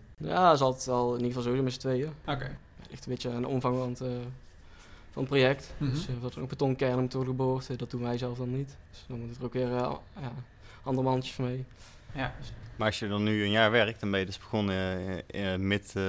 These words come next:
Speaker 3: vorige lockdown, om het zo maar te zeggen. Of misschien net richting het einde, soort van.
Speaker 1: Ja,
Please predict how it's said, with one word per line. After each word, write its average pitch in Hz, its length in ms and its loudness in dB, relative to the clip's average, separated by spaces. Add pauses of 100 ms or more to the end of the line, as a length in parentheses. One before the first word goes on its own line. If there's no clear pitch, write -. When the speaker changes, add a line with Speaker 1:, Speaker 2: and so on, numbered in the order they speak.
Speaker 3:
vorige 104 340 0
lockdown, 98 480 0
om 117 60 -4
het 110 100 -8
zo 95 140 0
maar 92 120 -2
te 92 80 -10
zeggen. 92 340 -6
Of 104 100 -6
misschien 104 360 2
net 110 180 0
richting 113 800 -2
het 104 300 -6
einde, 117 460 -2
soort 117 300 -4
van. 123 280 0 (120)
Speaker 1:
Ja, 131 400 0